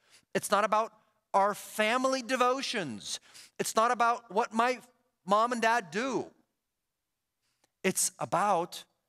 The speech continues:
you individually allowing the Spirit to lead you to accept this child and worship him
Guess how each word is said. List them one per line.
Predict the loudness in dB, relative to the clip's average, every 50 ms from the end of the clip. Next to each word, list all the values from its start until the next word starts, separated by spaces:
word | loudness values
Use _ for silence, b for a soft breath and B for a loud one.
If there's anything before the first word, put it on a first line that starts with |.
| _ _ _ _ -16
you | -12 -8 -6 -4 -2 -2 0 0 0 -2 -4 -8 _ _ _ _ _ _ _ _ _ _ _ _ _ _ _ _ -6
individually | -2 -2 0 0 0 0 -2 -4 -4 -4 -4 -6 -6 -6 -6 -8 -6 -4 -4 -6 -6 -8 -10 -12 -16 -18 _ _ _ _ _ _ _ _ _ _ _ _ _ _ _ _ _ _ _ _ _ _ _ _ _ _ _ _ _ _ _ _ _ _ _ _ _ _ _ _
allowing | 0 0 2 2 2 2 2 0 0 0 -2 -2 -4 -4 -6 -6
the | -4 -4 -4
Spirit | -4 -4 -4 -6 -6 -4 -2 0 0 0 -2 -4 -6 -12
to | -14 -12 -10
lead | -10 -8 -8 -6 -6 -6 -6 -8 -10 -10 -10 -10
you | -10 -10 -10 -10 -10
to | -12 -12 -14 -14 -16 _
accept | -18 -14 -10 -8 -6 -6 -6 -8 -12 _ _ -14
this | -10 -6 -6 -6
child | -6 -8 -10 -10 -10 -10 -8 -6 -6 -8 -8 -12 _
and | -14 -14 -14 -12 -12
worship | -12 -10 -10 -8 -8 -10 -10 -12 -14
him | -16 -14 -14 -14